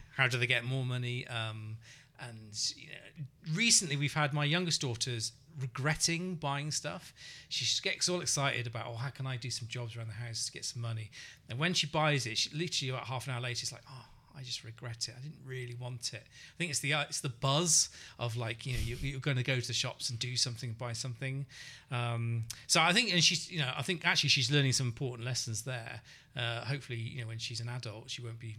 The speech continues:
sort of rushing out to, to, you know, waste all that money. But I, I, I think it's, you know, I think it's really important that you,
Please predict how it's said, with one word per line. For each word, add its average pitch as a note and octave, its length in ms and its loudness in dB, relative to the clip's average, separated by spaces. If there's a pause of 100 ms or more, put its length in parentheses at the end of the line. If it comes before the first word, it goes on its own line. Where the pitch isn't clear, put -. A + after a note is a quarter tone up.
(160)
sort - 200 -12
of A2+ 80 -12
rushing A#2 300 -8
out A#2 180 -12
to, A#2 180 -6 (360)
to, - 160 -6
you C3 80 -6
know, A2 80 -6
waste B2 280 -2
all B2+ 60 -2
that A#2+ 160 -4
money. C3+ 220 4
But D3 80 2
I, F3 140 4 (180)
I, A#3 40 4 (100)
I A#3 40 6
think C4+ 240 2
it's, E3 220 4 (340)
you G3+ 60 6
know, G#3+ 40 10
I A3 40 8
think C4+ 160 8
it's F#3+ 100 6
really G3+ 220 8
important E3 340 2
that C#3+ 120 -2
you, D3+ 120 0